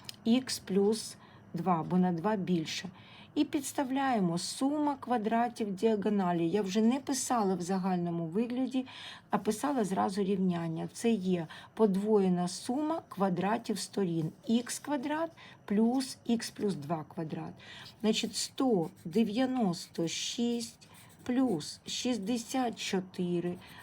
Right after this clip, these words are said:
дорівнює два. Відкриваємо дужки, ікс квадрат плюс ікс квадрат плюс чотири ікс, подвоєний добуток, і плюс чотири. Крапка з комою.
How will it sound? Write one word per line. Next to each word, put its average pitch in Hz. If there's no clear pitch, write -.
дорівнює 196
два. 190
Відкриваємо 220
дужки, 185
ікс 254
квадрат 185
плюс 226
ікс 277
квадрат 180
плюс 240
чотири 233
ікс, 208
подвоєний 175
добуток, 185
і 220
плюс 302
чотири. 226
Крапка 233
з -
комою. 180